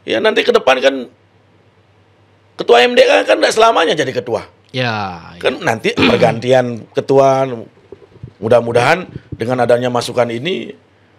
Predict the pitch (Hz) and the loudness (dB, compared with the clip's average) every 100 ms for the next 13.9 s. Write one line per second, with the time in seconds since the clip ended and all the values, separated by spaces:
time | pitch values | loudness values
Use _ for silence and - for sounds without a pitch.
0 | _ _ _ _ 104 120 185 247 208 107 | _ _ _ _ -2 4 4 2 0 2
1 | 117 151 165 117 120 117 131 147 131 127 | 2 0 0 0 2 2 2 -2 0 -2
2 | 131 135 135 131 151 - 202 226 220 240 | 0 0 0 -2 -2 0 2 2 2 2
3 | 339 156 123 135 135 127 123 117 98 90 | 4 4 2 -2 -2 -2 -4 -4 -6 -8
4 | _ _ _ - 147 131 117 95 90 - | _ _ _ -14 -10 -10 -10 -12 -18 -20
5 | _ _ - 202 170 175 180 165 165 143 | _ _ 0 2 2 0 -4 -4 -4 0
6 | 147 135 135 - 170 165 175 170 170 160 | 2 2 -4 -4 -4 -4 -8 -8 -6 -2
7 | 147 135 147 175 165 151 - - - - | 0 0 0 -2 -2 -6 -16 -20 -20 -20
8 | - 359 - - - 156 160 185 185 170 | -14 -12 -12 -16 -2 2 2 2 4 2
9 | 160 180 180 185 170 180 165 156 160 165 | 2 -4 -4 -2 0 0 -4 -4 -4 0
10 | 180 170 175 180 233 226 214 214 202 220 | 0 0 0 2 2 2 2 2 4 2
11 | 214 196 180 180 180 165 160 143 151 160 | 2 2 2 2 2 0 0 2 2 2
12 | 135 127 120 120 117 117 107 113 - 110 | 0 0 0 -2 -2 -4 -6 -10 -8 -10
13 | 101 92 87 87 87 87 117 123 | -8 -10 -12 -12 -14 -12 -10 -10